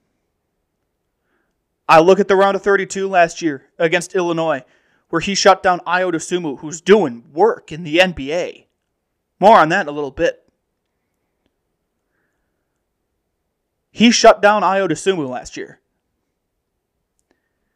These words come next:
And then yesterday, he shut down Javon Freeman Liberty. Now, I know Loyola's no stranger to Javon Freeman Liberty. He played at Valpo for a couple years. I remember vividly the game at Gentile Arena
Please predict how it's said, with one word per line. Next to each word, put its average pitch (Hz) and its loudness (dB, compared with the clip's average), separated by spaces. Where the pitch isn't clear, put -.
And 170 0
then 185 2
yesterday, 190 2
he 175 -10
shut 175 0
down 175 2
Javon 165 0
Freeman 165 -2
Liberty. 135 -6
Now, 139 -6
I 156 0
know 175 0
Loyola's 190 0
no 202 -4
stranger 220 -10
to 214 -6
Javon 196 -4
Freeman 202 -6
Liberty. 196 -4
He 143 -18
played 143 -8
at 156 -6
Valpo 180 0
for 147 -6
a 135 -10
couple 143 -12
years. 127 -18
I 147 0
remember 180 0
vividly 156 2
the 160 0
game 175 0
at 165 -8
Gentile 180 -4
Arena 175 -4